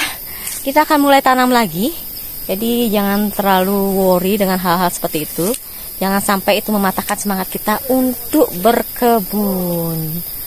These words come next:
Nah, kita lihat sebelah sini. Oh, yang sebelah sini. Ini sudah mulai berhasil berbuah. Nah, kalau yang di sebelah sini ini,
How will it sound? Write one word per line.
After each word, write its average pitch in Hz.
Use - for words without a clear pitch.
Nah, 180
kita -
lihat 196
sebelah 214
sini. 226
Oh, 240
yang 208
sebelah -
sini. 208
Ini 233
sudah 262
mulai 233
berhasil 220
berbuah. 208
Nah, 190
kalau 226
yang 240
di 233
sebelah 226
sini 240
ini, 311